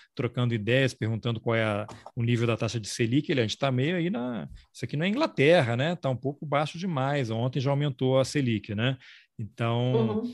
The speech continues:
Speaker 1: as coisas são muito complexas. A gente tem a tendência de simplificar questões complexas, né? E,
Speaker 2: Uhum.
Speaker 1: e não é bem assim. Mas eu vou fazer o seguinte: eu vou te deixar, eu vou deixar nas informações do episódio aqui o link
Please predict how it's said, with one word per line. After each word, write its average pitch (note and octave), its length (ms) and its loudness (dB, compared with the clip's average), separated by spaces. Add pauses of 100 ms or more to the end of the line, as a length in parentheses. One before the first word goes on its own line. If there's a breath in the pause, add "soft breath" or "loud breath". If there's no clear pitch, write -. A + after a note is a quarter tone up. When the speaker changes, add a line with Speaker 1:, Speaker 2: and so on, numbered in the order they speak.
(160)
Speaker 1:
as A#2+ 200 -6
coisas A#2+ 320 -2
são B2+ 440 -2
muito A#2 440 -6
complexas. B2 560 -2
A A#2 80 -4
gente B2 180 0
tem C#3 80 2
a C3 60 4
tendência C3 280 2
de B2+ 80 0
simplificar C#3 840 2
questões C3 540 -2
complexas, G#2+ 720 -4
né? B2 180 -6 (160)
E, G#2 360 -10 (180)
Speaker 2:
Uhum. A#3 380 2
Speaker 1:
e A2 40 -2
não A2 160 -6
é A2+ 80 -2
bem A2+ 180 -4
assim. A2+ 360 -8 (400 soft breath)
Mas B2 180 4
eu D3 80 4
vou C#3+ 220 0
fazer E3 200 2
o E3+ 40 0
seguinte: B2+ 400 -2
eu B2 80 2
vou A#2+ 1000 0
te - 160 -10
deixar, G#2+ 680 -6
eu A2+ 80 -8
vou B2 120 0
deixar B2 280 0
nas B2 140 0
informações A#2+ 580 -4
do A#2 60 -2
episódio A2 420 -4
aqui A#2 160 -8
o A#2+ 60 -4
link B2 380 -6